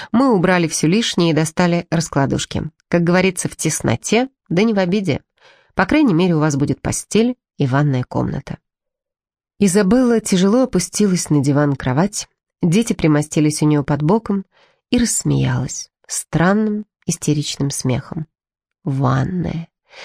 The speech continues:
Наконец-то у них есть ванная!» Тьерри внимательно посмотрел на неё, словно спрашивая, что же будет дальше. У Изабеллы не осталось ни моральных, ни физических сил,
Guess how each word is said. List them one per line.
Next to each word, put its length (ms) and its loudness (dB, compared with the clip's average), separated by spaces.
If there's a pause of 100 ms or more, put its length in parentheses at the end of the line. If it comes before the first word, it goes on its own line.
(140)
Наконец-то 540 2
у 40 4
них 220 -2
есть 240 -4
ванная!» 720 0 (640)
Тьерри 360 2
внимательно 580 2
посмотрел 580 0
на 60 0
неё, 360 0 (280)
словно 440 2
спрашивая, 600 0
что 240 -2
же 100 0
будет 300 0
дальше. 560 -2 (960)
У 80 2
Изабеллы 480 2
не 160 2
осталось 580 0
ни 160 2
моральных, 760 0
ни 140 2
физических 800 -4
сил, 520 -2